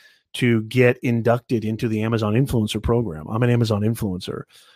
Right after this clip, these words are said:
Um, I have a video on my YouTube channel that shows you exactly how to apply, exactly how to set up your storefront so you can make money on Amazon. It's a lot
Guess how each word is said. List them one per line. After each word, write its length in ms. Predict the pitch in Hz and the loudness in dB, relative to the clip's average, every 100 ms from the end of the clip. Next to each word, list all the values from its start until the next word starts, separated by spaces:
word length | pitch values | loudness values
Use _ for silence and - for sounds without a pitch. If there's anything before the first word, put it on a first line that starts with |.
| _ - | _ -4
Um, 340 | 110 101 101 | 0 0 0
I 180 | - 123 | 0 2
have 180 | 143 147 | 4 4
a 60 | 117 | 2
video 500 | 110 131 127 113 104 | 4 4 6 6 6
on 120 | 143 | 4
my 120 | 135 | 4
YouTube 320 | 120 135 127 | 2 2 0
channel 200 | 113 104 | -2 -4
that 120 | 98 107 | -2 -2
shows 320 | - 120 113 | 2 2 0
you 140 | 120 | -4
exactly 720 | - 120 117 107 123 151 - 185 | -4 -6 -4 -2 -2 -2 0 2
how 180 | 156 | 2
to 140 | 170 175 | 4 2
apply, 380 | 165 165 160 160 | 2 2 2 0
exactly 520 | 135 113 123 - 147 | -4 -4 -6 -4 -4
how 80 | 127 | -2
to 60 | |
set 300 | 110 - - | -2 -4 -4
up 120 | 135 | -6
your 100 | 143 | -4
storefront 480 | - - 147 135 151 | -4 0 0 2 -2
so 100 | - | -2
you 100 | 135 | -6
can 180 | 135 127 | -6 -4
make 220 | 135 156 - | -4 -4 -6
money 580 | 131 175 320 254 113 - - - _ | -4 0 2 2 0 -4 -18 -20 _
on 140 | - - - | -4 -4 -2
Amazon. 460 | 151 185 135 87 78 | 2 4 4 0 -8
It's 120 | - | -6
a 60 | |
lot 300 | 117 139 190 | -2 2 0